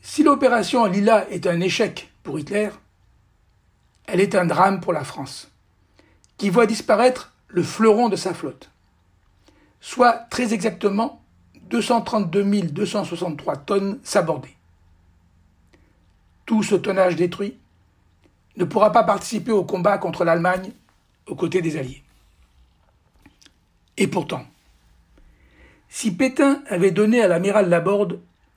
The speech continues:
l'ordre de faire appareiller la flotte pour gagner l'Afrique, celui-ci lui aurait certainement obéi.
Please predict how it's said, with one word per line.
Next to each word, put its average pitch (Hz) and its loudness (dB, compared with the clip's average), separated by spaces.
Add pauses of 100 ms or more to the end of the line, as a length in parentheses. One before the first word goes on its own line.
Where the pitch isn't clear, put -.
(140)
l'ordre 190 2
de 170 -2
faire 180 0
appareiller 190 2
la 156 0
flotte 190 -8
pour 147 -10
gagner 175 0
l'Afrique, - -8 (1040)
celui-ci 208 2 (400)
lui 185 -6
aurait 196 4
certainement 220 2
obéi. 175 -2